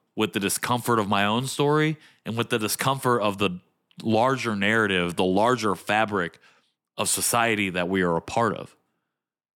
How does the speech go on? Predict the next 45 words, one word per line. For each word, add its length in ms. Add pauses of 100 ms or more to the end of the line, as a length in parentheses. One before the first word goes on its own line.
(140)
And 80
that's 140
why 180
I 40
do 140
this 200
work. 340 (240)
That's 140
why 180
I 40
do 360
the 100
work 300
that 100
I 80
do 520
specifically 800
and 120
that 80
I 80
found 280
myself 380
in 220
over 160
the 80
last 280
three 200
years. 360 (720)
Oh, 320 (100)
okay. 320 (200)
Well, 300 (500)
<laughs> 440
that, 380
that's 240
the 140
episode. 420
This 200
is 100
episode 500
two 200
of 100
twenty 240
twenty-four, 680
episode 460
sixty-something, 1000